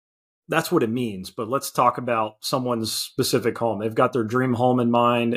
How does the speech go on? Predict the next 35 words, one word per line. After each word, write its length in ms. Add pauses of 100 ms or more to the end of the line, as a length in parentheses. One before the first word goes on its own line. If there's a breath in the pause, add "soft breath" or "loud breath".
and 100
they're 80
saying, 300
"Hey, 140
I, 260
I 80
wanna 180
make 180
sure 220
that 140
I'm 120
not 200
gonna 100
have 220
issues 500
later 460
with 420 (460 soft breath)
water, 560
or 640 (160)
I, 60 (640)
I'm 80
paying 300
for 120
this 180
expensive 420
home." 200
We 100
talk 260
about 240
energy 360
a 60
little 220
bit, 320 (200)
uh, 240 (120)
ice, 580